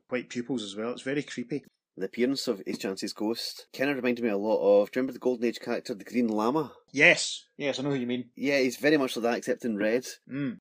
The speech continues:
Speaker 2: which I thought was quite an interesting choice. Also, if, if he is a ghost, why would he suddenly have a costume, <laughs> you know?
Speaker 1: Yeah, well, I mean, I mean, I can't, I can't remember how they, they did it in the original. Did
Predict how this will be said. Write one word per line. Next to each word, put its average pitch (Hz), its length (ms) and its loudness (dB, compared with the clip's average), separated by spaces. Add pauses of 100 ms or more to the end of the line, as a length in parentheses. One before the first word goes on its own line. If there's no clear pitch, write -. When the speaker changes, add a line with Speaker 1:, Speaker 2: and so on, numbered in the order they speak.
(120)
Speaker 2:
which 120 220 2
I - 20 -2
thought 127 160 4
was 113 140 -4
quite 127 260 2 (100)
an 107 80 -6
interesting 120 360 -2
choice. 117 400 -4 (240)
Also, 143 400 2
if, 143 160 0
if 156 100 0
he 156 140 8
is 160 80 4
a 170 80 0
ghost, 143 460 0
why 127 220 4
would 120 160 -2
he 120 120 0
suddenly 110 560 -4
have 107 160 -6
a 101 60 -8
costume, 120 680 2
<laughs> - 80 -20
you 120 140 -2
know? 123 140 0 (1500)
Speaker 1:
Yeah, 247 260 4
well, 175 300 -4
I 190 60 0
mean, 202 280 -2 (180)
I 131 60 -6
mean, 143 120 0
I 156 60 0
can't, 127 280 0
I 117 60 -10
can't 127 200 -6
remember 123 280 -2
how 135 60 2
they, 117 160 0
they 110 120 -8
did 110 80 -10
it 117 100 -2
in 110 60 -8
the 110 120 -6
original. 127 300 -4
Did 110 160 -8